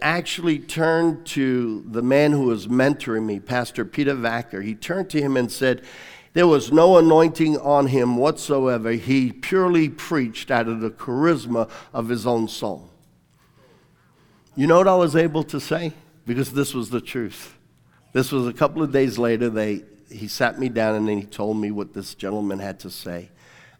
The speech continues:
And I was already released with my father and mother's blessing. You know what I was able to say? Not bad for somebody not being anointed. Eighteen people got saved that night.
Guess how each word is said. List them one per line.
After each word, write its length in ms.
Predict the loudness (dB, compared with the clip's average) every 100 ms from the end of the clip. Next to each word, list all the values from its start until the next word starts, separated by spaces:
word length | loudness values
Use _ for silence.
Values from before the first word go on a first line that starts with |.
| 0
And 100 | 2
I 100 | 4
was 220 | 2 2
already 380 | 2 4 2 0
released 640 | -2 -2 -2 -4 -10 -12
with 160 | -10 -8
my 120 | -10
father 420 | -4 -4 -2 -4
and 100 | -4
mother's 320 | -6 -6 -10
blessing. 560 | -8 -6 -6 -10 -16 -20 _ _ -20 -20 _ _ -2
You 80 | 2
know 100 | 4
what 100 | 4
I 80 |
was 120 | 2 2
able 240 | 0 -2
to 40 |
say? 340 | -4 -4 -6 -8 -18 _ _ _ _ _ _ _ _ _
Not 240 | -6 -6 -2
bad 240 | -2 -2
for 180 | -6 -8
somebody 420 | -4 -2 -2 -2
not 300 | -2 -2 -4
being 240 | -2 0 0
anointed. 640 | 0 0 0 -2 -8 -6
Eighteen 460 | -6 -6 -4 -2 -2
people 300 | -4 -6 -10
got 240 | -8 -8
saved 320 | -8 -8 -6
that 200 | -6 -8
night. 320 | -6 -10 -10